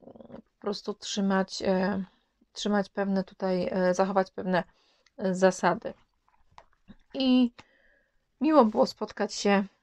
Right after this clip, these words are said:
ze wszystkimi uczestnikami, z którymi akurat się spotkałam.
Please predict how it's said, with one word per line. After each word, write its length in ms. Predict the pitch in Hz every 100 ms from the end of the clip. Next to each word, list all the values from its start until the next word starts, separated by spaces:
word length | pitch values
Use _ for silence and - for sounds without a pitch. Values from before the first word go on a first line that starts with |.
| _
ze 140 | 202 208
wszystkimi 640 | - 214 - 202 202 190 220
uczestnikami, 880 | 202 196 190 - 190 - 202 190 185
z 60 |
którymi 420 | - 202 190 190 180
akurat 400 | 185 - 185 -
się 120 | 185
spotkałam. 1000 | - 185 - 185 196 208 214 220 220